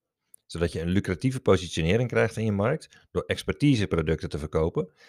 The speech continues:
die schaalbaar zijn en waarvoor klanten bereid zijn om de hoofdprijs te betalen.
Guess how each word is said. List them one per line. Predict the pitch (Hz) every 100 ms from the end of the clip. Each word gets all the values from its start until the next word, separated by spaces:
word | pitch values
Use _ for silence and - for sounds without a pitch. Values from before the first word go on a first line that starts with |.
| - -
die | 90
schaalbaar | - 127 92 107
zijn | 107 117 208 - _ _ _ _
en | 98
waarvoor | 98 90 98
klanten | 95 101 92 85
bereid | 82 90 110
zijn | 113
om | 92
de | 80
hoofdprijs | 90 92 90 78
te | -
betalen. | 76 - 73 -